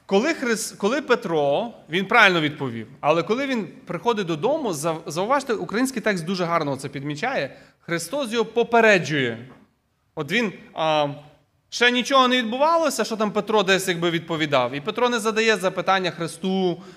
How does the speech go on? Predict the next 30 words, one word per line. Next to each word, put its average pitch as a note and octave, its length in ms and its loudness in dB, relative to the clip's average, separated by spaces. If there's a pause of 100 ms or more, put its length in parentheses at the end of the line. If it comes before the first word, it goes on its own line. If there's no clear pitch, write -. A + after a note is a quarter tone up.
(140)
а, C3 260 -4
чи D#3 180 -8
то F#3+ 160 -2
я F#3 120 2
правильно E3+ 400 2
зробив, D3 280 -6
чи D3+ 120 -10
неправильно. G#3 500 -6
Правильно D4+ 280 -4
зробив, B2 360 -6
тому D#3+ 180 -6
що E3 80 -14
так F3+ 100 -4
всі G3+ 180 -6
робили. B2 440 -4 (960)
Христос A3+ 380 0
його C4 120 4
попереджує A#3 760 4
запитанням. D#3 680 -2 (1600)
Наш G#3+ 220 4
текст, A#3 340 2
він G#3 240 -2
використовує G3 540 2
це F#3+ 140 -4
слово F3+ 220 0
"попереди". F3 560 4
Він G3+ 120 0
задав A3+ 280 4
запитання G#3 540 0
першим, F3 640 2